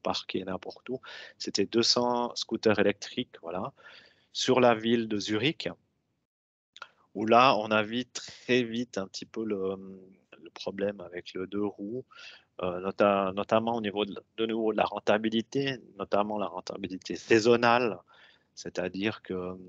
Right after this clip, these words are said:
voilà, l'hiver, euh, les réservations chutaient, euh, de manière assez, euh, drastique.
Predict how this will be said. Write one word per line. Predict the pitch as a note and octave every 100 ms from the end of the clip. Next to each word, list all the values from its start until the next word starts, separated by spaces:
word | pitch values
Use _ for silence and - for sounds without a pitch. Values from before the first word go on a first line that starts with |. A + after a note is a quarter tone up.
| F2+ _ _ - -
voilà, | G2 G2
l'hiver, | F#2 F#2+ G2 G#2 G#2+ F2+
euh, | E2 E2 E2 -
les | F2
réservations | F2+ F2 F#2 - -
chutaient, | - - - G#2+ G2
euh, | F2 E2 E2+ -
de |
manière | F#2+ F#2 F#2+ F#2+ E2
assez, | D#2+ - G2+ G2
euh, | F2+
drastique. | F2 F#2+ - - A#2+ A2+ -